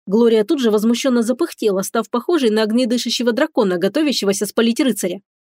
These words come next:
Только пары из ноздрей не хватало. «Зачем мне твой метатель носков?»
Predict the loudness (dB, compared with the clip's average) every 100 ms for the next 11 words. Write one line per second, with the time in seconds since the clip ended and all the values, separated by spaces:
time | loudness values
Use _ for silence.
0 | _ _ -2 0 0 0 0 2 0 0
1 | 0 2 0 0 -2 -4 -2 -4 -4 -12
2 | _ _ _ _ _ _ _ -2 0 2
3 | 2 4 4 4 4 4 0 0 2 0
4 | 0 -4 -6